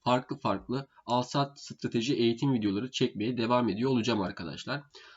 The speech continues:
Lafı çok fazla uzatmadan eğitim videomuza geçiyorum izninizle. Her zaman söylemiş olduğum gibi anlatmış olduğum eğitim videosunda hiçbir şey yatırım tavsiyesi niteliğinde değildir.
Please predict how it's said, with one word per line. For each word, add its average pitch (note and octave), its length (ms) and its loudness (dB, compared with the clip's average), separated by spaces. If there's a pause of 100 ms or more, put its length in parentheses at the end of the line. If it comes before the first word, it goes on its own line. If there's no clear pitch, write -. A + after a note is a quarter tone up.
(100)
Lafı B2 240 -2
çok D#3 260 -2
fazla D#3 240 4
uzatmadan D3+ 640 2
eğitim B2 400 0
videomuza C#3 420 2
geçiyorum B2+ 500 0
izninizle. B2 560 0 (380)
Her C3+ 180 2
zaman D#3 280 2
söylemiş D3+ 480 2
olduğum D3 420 4
gibi C3 180 0
anlatmış A#2+ 560 0
olduğum A#2+ 400 2
eğitim G#2+ 360 0
videosunda B2+ 420 0
hiçbir G2+ 380 2
şey C3+ 280 2
yatırım B2 360 0
tavsiyesi C3+ 580 -2
niteliğinde G#2+ 520 0
değildir. C3+ 440 0